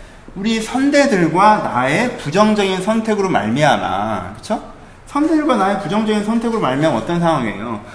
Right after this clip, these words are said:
그냥 하나님이 없는 것 같고, 그쵸?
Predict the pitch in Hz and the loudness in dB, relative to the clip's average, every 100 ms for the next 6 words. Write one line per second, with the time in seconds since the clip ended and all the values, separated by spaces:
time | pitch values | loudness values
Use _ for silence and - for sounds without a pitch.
0 | - 233 220 208 247 254 233 127 135 196 | -10 -2 0 2 2 2 2 2 2 2
1 | 208 170 107 104 113 117 123 101 - 196 | 2 2 0 -4 -2 -2 -2 -6 -6 -4
2 | - - | -4 -6